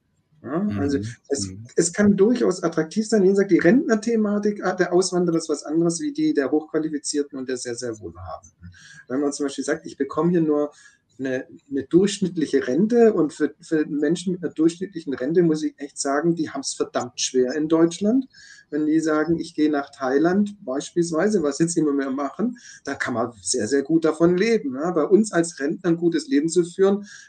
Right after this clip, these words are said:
Speaker 1: wir wissen alle, Inflation, das Leben ist teuer geworden, da braucht man einen Haufen Geld.
Speaker 2: Mhm.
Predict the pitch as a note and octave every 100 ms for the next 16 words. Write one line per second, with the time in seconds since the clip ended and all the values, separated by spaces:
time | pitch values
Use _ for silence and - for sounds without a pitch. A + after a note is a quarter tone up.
0 | - D3 C#3+ - A2+ E3+ F#3+ F3+ D3+ -
1 | C#3 - C#3+ E3+ E3 E3 C#3 C#3 C#3+ -
2 | A#2+ A#2+ C#3+ D#3 E3+ F3+ C3+ - A2 -
3 | C#3+ D3+ A#2+ G#2 G2+ G#2 C3 C3 G2+ D#2
4 | - _ _ _ _ _ - G#2 G2+ G2+